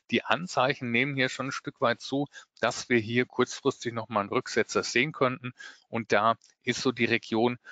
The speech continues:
vierzehntausendachthundert, vierzehntausendvierhundert bis hin zu vierzehntausend. Das wären so die Kursziele, die kurzfristig erreichbar wären. Ich betone es noch mal kurzfristig, weil, wie gesagt, das ist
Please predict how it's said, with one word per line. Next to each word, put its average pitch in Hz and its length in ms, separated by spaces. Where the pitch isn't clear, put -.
vierzehntausendachthundert, 120 1600
vierzehntausendvierhundert 117 1500
bis - 160
hin 123 160
zu 117 140
vierzehntausend. 104 800
Das 98 140
wären 113 160
so 113 140
die 107 120
Kursziele, 120 680
die 110 100
kurzfristig - 720
erreichbar 98 680
wären. 160 480
Ich - 200
betone 135 420
es - 300
noch 123 320
mal 139 260
kurzfristig, - 880
weil, 117 380
wie 117 80
gesagt, 117 360
das - 140
ist - 260